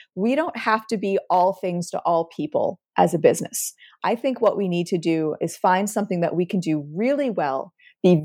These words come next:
very proud of, and land in the market. And I think,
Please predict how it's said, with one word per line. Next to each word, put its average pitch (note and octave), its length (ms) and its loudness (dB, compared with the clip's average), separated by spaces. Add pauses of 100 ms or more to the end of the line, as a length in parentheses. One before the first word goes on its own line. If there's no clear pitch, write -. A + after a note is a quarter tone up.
(160)
very G#3+ 400 4
proud D3+ 400 -2
of, B3 220 -4 (340)
and F3+ 160 0
land F3 500 0
in E3+ 140 -2
the D#3+ 60 -4
market. D3+ 480 -2 (320)
And F3+ 120 2
I F3 120 2
think, C4+ 460 -2